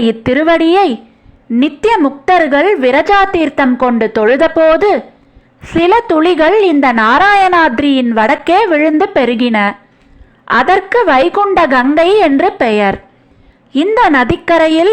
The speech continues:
பக்திசாரர் என்கிற யோகீஸ்வரர் தவம் செய்து மோட்சத்தை அடைந்தார். தனுஷ்கோடி என்று அழைக்கப்படும் க்ஷேத்திரம் தெற்கு கோடியில் அமைந்துள்ளது.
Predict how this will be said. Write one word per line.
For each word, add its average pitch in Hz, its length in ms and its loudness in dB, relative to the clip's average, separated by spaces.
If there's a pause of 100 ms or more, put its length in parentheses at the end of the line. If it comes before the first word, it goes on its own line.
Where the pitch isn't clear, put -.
(100)
பக்திசாரர் 339 920 0
என்கிற 277 340 0 (140)
யோகீஸ்வரர் 311 840 0 (680)
தவம் 339 340 0
செய்து 339 480 0
மோட்சத்தை 294 720 -2
அடைந்தார். 214 720 0 (600)
தனுஷ்கோடி 311 840 0 (140)
என்று 302 220 2
அழைக்கப்படும் 269 800 0
க்ஷேத்திரம் 285 760 -2
தெற்கு 247 400 -2
கோடியில் 311 600 0
அமைந்துள்ளது. 226 840 0